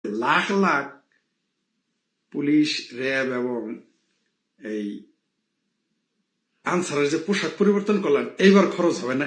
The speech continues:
এটা অপচয় হবে না? যেগুলো বানানো হয়েছে এগুলো অপচয় হবে না? ও, শেখ হাসিনা যদি কিছু করে, শেখ হাসিনা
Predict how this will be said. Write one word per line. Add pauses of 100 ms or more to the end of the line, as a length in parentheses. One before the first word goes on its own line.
এটা
অপচয়
হবে
না? (1040)
যেগুলো (100)
বানানো (100)
হয়েছে (140)
এগুলো
অপচয়
হবে
না? (200)
ও, (1200)
শেখ (100)
হাসিনা (140)
যদি (100)
কিছু (100)
করে, (1040)
শেখ (100)
হাসিনা